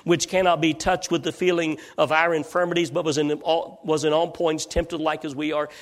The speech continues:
yet without sin. The reason why you don't have to turn back and you can keep going forward is because you have a Savior at the right hand of God, a Savior in heaven,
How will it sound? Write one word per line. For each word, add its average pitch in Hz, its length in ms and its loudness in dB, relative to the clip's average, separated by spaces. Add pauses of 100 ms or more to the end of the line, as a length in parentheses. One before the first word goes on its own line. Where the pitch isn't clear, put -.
(100)
yet 160 180 -2
without 147 360 -2
sin. 143 220 -4
The 131 100 -6
reason 190 380 -2
why 185 180 -4
you 175 120 -4
don't 175 140 -4
have 170 140 -2
to 156 80 -14
turn 165 280 -2
back 160 240 0
and 151 140 -4
you 160 100 -2
can 147 120 -10
keep 160 200 -4
going 156 280 0
forward 151 440 -4 (260)
is 147 200 -2
because 147 440 -2
you 160 120 -2
have 147 140 -2
a 135 100 -4
Savior 180 580 -4 (180)
at 143 160 -2
the 139 100 -4
right 139 360 -2
hand 175 220 -4
of 151 120 -6
God, 131 280 -2 (200)
a 139 80 -8
Savior 151 440 -2
in 143 80 -6
heaven, 131 500 -8